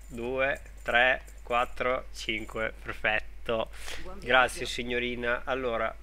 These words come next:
Speaker 1: apriamo la cosa di cucina. No, non i funghi chiodini, ma devo trovare le... Dove siamo, dove siamo, dove siamo? Eccolo qua,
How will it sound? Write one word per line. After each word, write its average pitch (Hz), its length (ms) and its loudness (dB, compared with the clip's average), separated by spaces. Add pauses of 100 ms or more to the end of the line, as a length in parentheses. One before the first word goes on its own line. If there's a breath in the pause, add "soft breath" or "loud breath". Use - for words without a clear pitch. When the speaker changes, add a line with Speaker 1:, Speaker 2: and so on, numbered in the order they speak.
Speaker 1:
apriamo 123 580 4
la 120 100 0
cosa 123 240 2
di 110 140 -2
cucina. 202 580 2 (1120 soft breath)
No, 156 280 8
non 156 220 4
i 151 80 6
funghi 143 420 2
chiodini, 185 600 2
ma 139 180 4
devo 151 240 0
trovare 170 640 6
le... 151 360 2
Dove 127 160 -4
siamo, 107 280 0
dove 123 180 -2
siamo, 107 200 -2
dove 117 160 -4
siamo? 110 300 -2 (140)
Eccolo 143 320 10
qua, 107 240 0